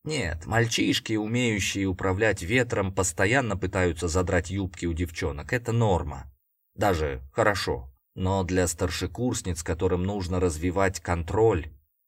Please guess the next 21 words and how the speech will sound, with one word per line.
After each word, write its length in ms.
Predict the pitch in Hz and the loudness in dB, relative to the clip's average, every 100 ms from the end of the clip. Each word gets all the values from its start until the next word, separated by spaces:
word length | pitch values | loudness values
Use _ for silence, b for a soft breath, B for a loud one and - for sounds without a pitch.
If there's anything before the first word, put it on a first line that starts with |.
| _ _ | _ _
а 180 | 110 - | 0 2
этот 400 | 131 131 120 113 | -2 2 0 2
остолоп 800 | 113 - - 95 120 151 - - | -2 -2 2 4 8 8 8 -8
показал 520 | - 107 110 107 120 110 | -2 0 0 4 2 4
нижнее 420 | 117 101 104 101 | 0 0 -4 -4
белье 400 | 107 101 117 110 | -2 0 0 0
половины 500 | 107 98 98 104 98 | 0 -2 -2 -4 -4
потока 460 | 101 98 120 117 | -4 -2 -2 -2
какому-то 540 | 104 101 107 104 107 101 | -6 -6 -4 -2 -2 0
несчастному 880 | 120 113 95 - 113 107 117 110 104 | 0 0 -2 0 0 0 -4 -6 -4
простолюдину. 960 | 107 104 - 110 113 101 87 80 - - | -2 -2 -2 -4 -2 -4 -4 -4 -12 -16
Ох, 320 | - 143 - 98 | -10 -10 -8 -8
и 80 | |
зла 400 | 87 85 95 - | -6 -2 -2 -2
была 380 | 90 101 95 82 | -2 -2 0 0
тогда 380 | 80 87 85 87 | -2 -6 -2 0
Мио. 520 | 90 98 85 69 69 - _ _ _ _ _ _ _ | 0 -2 -2 -4 -8 -14 _ _ _ _ _ _ _
А 120 | 95 | -4
сейчас 640 | 85 82 80 104 104 - | -2 -2 -2 2 2 0
еще 380 | 101 92 - 87 | -4 -2 2 2
злее. 500 | 78 80 73 73 71 | 2 0 2 0 -4